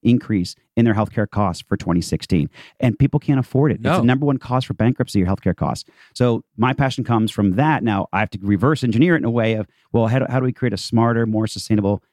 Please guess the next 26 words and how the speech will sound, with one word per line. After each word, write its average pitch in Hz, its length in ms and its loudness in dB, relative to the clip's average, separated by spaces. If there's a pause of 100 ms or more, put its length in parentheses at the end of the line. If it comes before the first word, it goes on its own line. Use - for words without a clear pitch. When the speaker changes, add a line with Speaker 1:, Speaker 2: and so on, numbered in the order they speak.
Speaker 1:
healthcare 147 320 0
system? 95 580 -2
Speaker 2:
Mm-hmm. 101 120 -4
Speaker 1:
And 101 100 2
then 104 140 4
if - 80 -4
we 107 60 0
can 107 100 0
do 117 160 2
that, 170 260 2
then 110 140 -6
we 110 80 -2
can - 100 -6
state - 340 -4
the, 107 440 0
we 113 100 -2
can 98 140 -4
stabilize 117 580 0
the 98 80 -4
rate 113 160 0
of 92 100 -2
rise 110 640 -2 (340)
of 113 120 0
our 107 80 0
healthcare 87 380 -4
costs, 87 460 -4